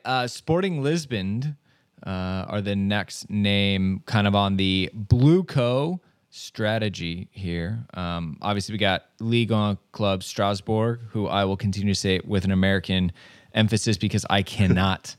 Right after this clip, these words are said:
<laughs> pronounce it in the French dialect. Uh, heads up, everybody. Nick is actually recording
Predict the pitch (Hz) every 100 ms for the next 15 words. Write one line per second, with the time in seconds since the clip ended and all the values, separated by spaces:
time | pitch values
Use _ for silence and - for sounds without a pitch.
0 | _ _ - 104 92 90 92 85 - -
1 | 90 87 - 92 85 - 87 85 85 82
2 | 82 92 92 87 - 98 139 127 143 165
3 | 90 87 85 90 107 143 143 110 113 -
4 | 101 101 - 117 107 87